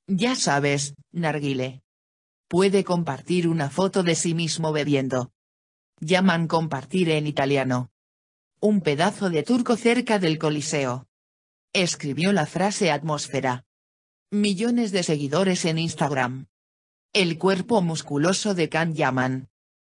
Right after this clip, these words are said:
Su fotografía. Una gran cantidad de seguidores en poco tiempo. Obtuvo me gusta y comentarios. Entonces, ¿quién es Can Yaman?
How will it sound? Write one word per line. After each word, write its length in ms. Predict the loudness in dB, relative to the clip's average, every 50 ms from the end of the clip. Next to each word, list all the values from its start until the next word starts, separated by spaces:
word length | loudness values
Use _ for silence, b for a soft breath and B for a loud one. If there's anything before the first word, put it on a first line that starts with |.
| _ _ _ _ _ _ _
Su 240 | -4 0 0 0 0
fotografía. 840 | 0 -2 -2 0 -2 -2 -4 -6 -4 -2 0 0 0 0 -2 -8 -16 _ _ _ _ _ _ _ _ _ _ _ _ 2
Una 280 | 2 4 4 2 2
gran 300 | 2 2 2 2 2 0
cantidad 540 | 0 0 0 0 0 -2 -2 0 0 0 0
de 160 | 0 -2 -2
seguidores 680 | 0 0 -2 -2 0 0 0 2 2 2 0 0 0
en 140 | -2 -2 -2
poco 280 | -2 -4 -2 -2 -2 -2
tiempo. 600 | 0 0 0 0 -2 -2 -2 -2 -2 -4 -10 _ _ _ _ _ _ _ _ _ _ _ _ _ _ 2
Obtuvo 540 | 2 2 2 0 -4 -2 -2 2 2 4 4
me 160 | 4 4 4
gusta 400 | 2 0 -2 -2 0 0 2 2
y 80 | 0
comentarios. 840 | 0 0 -2 0 -2 -4 -2 -2 0 0 2 0 0 0 -2 -4 -8 -12 _ _ _ _ _ _ _ _ _ _ _ _ _
Entonces, 800 | -2 0 0 2 2 2 0 0 -2 -2 -4 -4 -4 -6 -10 -16 _ _ _
¿quién 320 | _ 0 2 4 4 4 4
es 220 | 2 0 0 -2
Can 240 | -2 -2 -2 -2 0
Yaman? 500 | 0 0 2 2 0 0 0 -4 -10